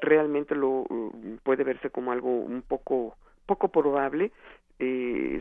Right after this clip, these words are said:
sobre todo a la luz de, eh, los propios nombramientos, tipo, por ejemplo, eh, el que se hizo, eh, para el pri en la Ciudad de México,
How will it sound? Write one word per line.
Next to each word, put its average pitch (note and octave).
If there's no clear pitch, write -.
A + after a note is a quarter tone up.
sobre A3
todo G#3
a B3
la A3
luz E3
de, C3+
eh, G#2+
los G#2+
propios D3+
nombramientos, B2+
tipo, C#3
por A#2+
ejemplo, B2+
eh, A2+
el A2
que A#2+
se A#2+
hizo, C3
eh, A2+
para A2+
el A2+
pri C3+
en A#2
la A2+
Ciudad B2
de C#3+
México, D#3